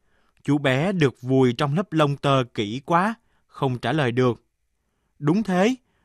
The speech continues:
chú rất ấm áp. Vì mệt quá, nên chẳng bao lâu, chú đã ngủ thiếp đi. Một sự thật mà ai cũng thừa nhận là băng tuyết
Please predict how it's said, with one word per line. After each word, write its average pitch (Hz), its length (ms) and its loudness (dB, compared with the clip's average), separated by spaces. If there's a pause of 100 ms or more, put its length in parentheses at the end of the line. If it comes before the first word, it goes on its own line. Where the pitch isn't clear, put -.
(200)
chú 139 440 2
rất 226 260 0
ấm 147 260 0
áp. 226 260 -4 (680)
Vì 131 160 0
mệt 110 240 -4 (100)
quá, 151 360 -2 (380)
nên 127 420 0
chẳng 120 240 -6
bao 156 160 -4
lâu, 151 300 0 (360)
chú 160 200 0
đã 107 340 0
ngủ 127 400 -2
thiếp - 220 -6
đi. 151 280 0 (1700)
Một 196 180 2
sự 170 220 2
thật 185 340 2
mà 143 160 0
ai 156 300 -2
cũng 175 180 -6
thừa 139 200 -2
nhận 117 380 0 (280)
là 113 200 0
băng 143 260 -2
tuyết 220 260 0